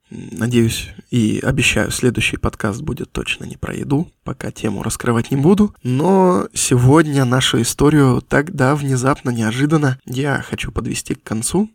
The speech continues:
без каких-либо выводов. Э, их здесь сделать сложно, как я уже говорил в начале. Это неплохо и нехорошо. Э, да, кому-то за что-то может быть обидно, и мне самому иногда бывает грустно, когда я не нахожу на полках того, чего хотелось бы на полках магазинов.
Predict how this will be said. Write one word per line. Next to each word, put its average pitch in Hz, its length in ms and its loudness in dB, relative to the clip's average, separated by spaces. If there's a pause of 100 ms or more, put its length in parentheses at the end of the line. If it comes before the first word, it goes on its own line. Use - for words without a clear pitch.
без 120 200 0
каких-либо - 520 -6
выводов. 139 640 0
Э, - 520 -12
их - 220 -8
здесь 143 280 -6
сделать 123 320 -2
сложно, 170 520 2
как - 220 -12
я - 80 -6
уже - 140 -8
говорил 127 340 2
в 131 80 -2
начале. 170 580 2
Это 165 160 0
неплохо 175 480 2
и 131 80 2
нехорошо. 123 680 2 (520)
Э, 107 180 0
да, 120 220 2
кому-то 120 380 -4
за 127 100 -6
что-то - 300 -2
может - 260 -6
быть - 180 -6
обидно, 143 500 0 (100)
и - 420 -8
мне - 360 -12
самому - 400 -8
иногда 131 280 -8
бывает 147 340 -6
грустно, 139 520 2 (440)
когда 113 240 0
я 113 60 0
не 120 80 -2
нахожу 120 360 -4
на 113 120 -2
полках 127 520 -6
того, - 300 -6
чего - 240 -8
хотелось - 460 -10
бы - 100 -14
на 101 100 -6
полках - 380 -8
магазинов. 123 580 -4